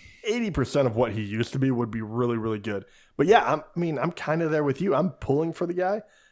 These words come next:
but he de-, I mean, he just wasn't, I don't know. Maybe it was the offense. Maybe it was a lot of things, but he definitely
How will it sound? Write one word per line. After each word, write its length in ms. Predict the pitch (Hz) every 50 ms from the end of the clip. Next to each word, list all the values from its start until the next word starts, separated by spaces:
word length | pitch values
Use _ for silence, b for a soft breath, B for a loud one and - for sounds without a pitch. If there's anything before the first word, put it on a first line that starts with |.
| b b b b _ -
but 280 | 135 147 170 - - -
he 200 | - - 185 240
de-, 240 | - 220 226 - - 143
I 40 |
mean, 160 | 151 165 165 160
he 100 | 170 170
just 280 | 175 - 202 180 - -
wasn't, 480 | 151 156 170 175 165 190 185 165 - - _ _ _ _ _ _ - -
I 80 | -
don't 160 | - 147 127
know. 120 | 110 107 110
Maybe 220 | 123 143 156 156 160
it 40 |
was 100 | 151 131
the 160 | 127 139 135 123
offense. 380 | 131 135 135 - 147 131 -
Maybe 180 | 139 135 127 127
it 60 | 120
was 160 | 117 113 107
a 80 | 117 120
lot 220 | 113 113 110 110
of 80 | 104 -
things, 260 | - 110 107 104 -
but 220 | 117 120 110 - b b b b b
he 120 | b - 127
definitely 600 | 127 117 147 143 - - 151 139 135 127 117